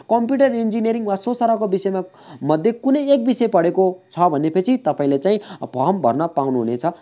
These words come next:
साथीहरू तपाईँको नेपाल, अ, टेलिकम इन्जिनियरिङतर्फ।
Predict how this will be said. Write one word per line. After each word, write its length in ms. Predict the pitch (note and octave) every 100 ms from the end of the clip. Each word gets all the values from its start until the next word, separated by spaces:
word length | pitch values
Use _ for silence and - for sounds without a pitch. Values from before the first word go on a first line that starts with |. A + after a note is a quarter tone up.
| -
साथीहरू 540 | - B2+ C3 C3 G3 F#3+ -
तपाईँको 420 | C3+ C3 C#3 A3+ A#3 -
नेपाल, 280 | C#3 D3+ G3 - _ _ _ _ -
अ, 160 | A#2+ B2 D#3 A3
टेलिकम 380 | B3 B3+ C4
इन्जिनियरिङतर्फ। 640 | F#3+ D#3+ D#3 D3 C#3+ B2